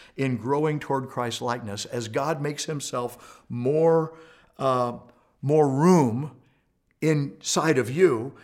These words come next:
then he enlarges sacred in your space. And what does it look like? Well, it looks like this. Consider this, okay? It looks like, now don't be distracted by this and don't,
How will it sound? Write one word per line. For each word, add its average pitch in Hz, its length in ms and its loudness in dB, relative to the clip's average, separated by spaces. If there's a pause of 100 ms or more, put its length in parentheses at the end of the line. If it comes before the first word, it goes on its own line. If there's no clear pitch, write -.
(200)
then 135 400 0 (160)
he 170 240 4
enlarges 143 920 4 (100)
sacred 131 800 2 (240)
in 156 180 2
your 170 240 6
space. 139 680 -2 (200)
And 165 200 2
what 214 160 4
does 202 160 4
it 214 80 0
look - 200 -2
like? 113 260 -10 (260)
Well, 151 400 0
it 139 160 0
looks 143 280 -2
like 117 280 -4 (680)
this. 143 480 0 (600)
Consider 202 420 2
this, 139 420 -4 (540)
okay? 190 300 0 (720)
It 175 200 6
looks 202 320 4
like, 160 200 2
now 147 140 2
don't 202 320 2
be 190 160 2
distracted 156 640 0
by 127 140 0
this 120 340 0
and 123 140 -6
don't, 156 280 0